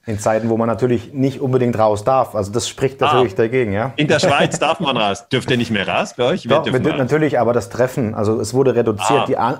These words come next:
Speaker 1: die Anzahl der Kontakte, der sozialen Kontakte, mit wie vielen Familien man sich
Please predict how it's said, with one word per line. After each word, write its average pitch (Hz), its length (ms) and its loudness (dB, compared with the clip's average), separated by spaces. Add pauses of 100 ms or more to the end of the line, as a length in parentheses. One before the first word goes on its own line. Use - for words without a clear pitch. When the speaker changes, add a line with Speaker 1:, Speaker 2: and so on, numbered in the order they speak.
Speaker 1:
die 123 160 0
Anzahl 143 500 2
der 131 100 2
Kontakte, 139 600 -2
der 123 120 -2
sozialen 135 440 0
Kontakte, 127 460 -4
mit 120 180 -2
wie 135 100 0
vielen 123 120 0
Familien 135 400 0
man 120 160 -2
sich 117 200 -6